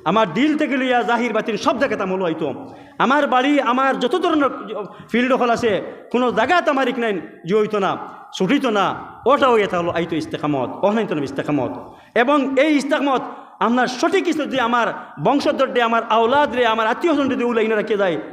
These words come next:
ওটার নাম ইস্তেকামত। এখন প্রশ্ন হইল, এটা কিলা কর্ম? এটা সম্ভব নি? হ্যাঁ, এটা সম্ভব। এইখানে তো সাহাবায়ে কেরাম তাই তাই খায়রুল কুরুনে মাল সুম্মাল্লাযিনা ইয়ালুনাহুম সুম্মাল্লাযিনা ইয়ালুনাহুম। সোনার নবী যে প্রচার করছেন ইক নাই, এরপরে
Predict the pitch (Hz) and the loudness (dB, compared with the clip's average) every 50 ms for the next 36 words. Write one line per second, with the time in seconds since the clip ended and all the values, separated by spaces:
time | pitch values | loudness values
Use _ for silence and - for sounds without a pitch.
0 | - - - 190 190 180 170 165 151 135 - - 139 - 147 135 123 - - - | -6 -4 -2 -2 0 0 0 0 -2 -2 -4 -4 -4 -2 -2 -2 -2 -4 -6 -10
1 | - - - - - 185 190 - - - - 220 220 - - 240 247 240 240 220 | -14 -16 -12 -4 -2 0 0 0 0 -2 0 -2 -2 0 0 0 0 2 2 2
2 | 208 190 160 131 - - - - - - - 208 214 196 202 233 214 185 - 147 | 2 2 0 -2 -4 -10 -16 -18 -14 -10 -4 -2 -2 0 0 0 0 0 0 -2
3 | 135 123 113 110 - - - - _ _ _ _ _ - 196 220 233 - 190 220 | -6 -6 -8 -10 -12 -18 -20 -20 _ _ _ _ _ 0 2 2 2 2 0 0
4 | 226 214 214 170 170 147 131 190 190 180 165 151 143 - 175 165 160 143 120 107 | 0 0 0 0 -2 -2 -2 0 0 0 -2 -2 -4 -4 -4 -4 -2 -2 -4 -4
5 | - - - - - - - - - 175 220 240 202 233 226 190 214 190 - 185 | -8 -12 -18 -20 -20 -20 -10 -2 2 2 4 4 2 0 0 0 -2 -2 0 0
6 | 185 190 220 214 202 202 202 190 185 180 - 185 180 180 190 180 160 156 160 - | 0 2 2 0 0 0 0 0 0 0 0 -2 -2 0 0 0 -2 -2 -2 0
7 | 180 208 226 214 208 196 - 185 196 196 196 190 180 175 170 170 175 175 170 151 | 0 0 0 0 -2 -2 -2 -2 -2 0 0 0 -2 -2 -2 -2 -2 -2 -2 -4
8 | 160 202 208 202 202 196 185 185 180 175 170 180 175 156 - - - - - - | -4 -4 -4 -2 0 0 0 0 0 0 0 0 0 -2 -2 -4 -8 -12 -8 -2
9 | - 226 277 311 339 370 381 359 359 330 330 320 311 311 320 339 339 339 330 320 | 0 2 4 4 4 4 4 4 4 4 4 2 2 2 0 2 2 2 4 4
10 | 311 302 294 302 311 302 302 320 311 311 311 294 277 311 277 202 - - - - | 4 2 2 2 2 4 4 4 4 4 4 4 4 2 2 0 -2 -8 -12 -16
11 | - - - - - - _ _ _ _ _ - 220 240 254 294 320 302 311 311 | -20 -20 -20 -20 -20 -20 _ _ _ _ _ -2 0 2 2 2 4 4 2 2
12 | 320 311 320 311 311 294 294 320 330 320 285 311 - 330 311 311 311 311 311 302 | 2 2 2 0 0 0 0 2 2 2 2 2 2 2 2 2 2 2 2 2
13 | 269 196 151 - - - - - - - - 196 254 285 254 302 294 269 | 2 0 -2 -6 -10 -14 -16 -18 -12 -4 -2 0 2 2 4 2 2 0